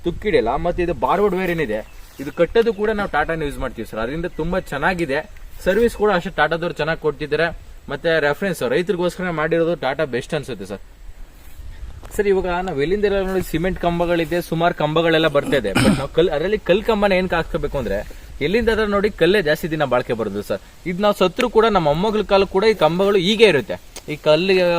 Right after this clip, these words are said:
ಯಾವ ರೀತಿ ಬೆಂಡ್ ಆಗೋದಾಗ್ಲಿ, ಇಲ್ಲ ಕಂಬ ಕೊಳ್ತೋಗೋದೇ ಆಗ್ಲಿ, ಈ ತರ ಆಗಲ್ಲ. ಇಲ್ಲ ತುಕ್ಕಿಡೋದೇ ಆಗ್ಲಿ, ಕಂಬಗಳು ಯಾವ ರೀತಿ ಆಗಲ್ಲ.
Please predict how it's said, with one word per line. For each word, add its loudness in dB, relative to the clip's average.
ಯಾವ 2
ರೀತಿ -2
ಬೆಂಡ್ 0
ಆಗೋದಾಗ್ಲಿ, 2
ಇಲ್ಲ 2
ಕಂಬ 4
ಕೊಳ್ತೋಗೋದೇ 2
ಆಗ್ಲಿ, -2
ಈ -2
ತರ 4
ಆಗಲ್ಲ. 4
ಇಲ್ಲ -2
ತುಕ್ಕಿಡೋದೇ -2
ಆಗ್ಲಿ, 0
ಕಂಬಗಳು 2
ಯಾವ 6
ರೀತಿ 2
ಆಗಲ್ಲ. 2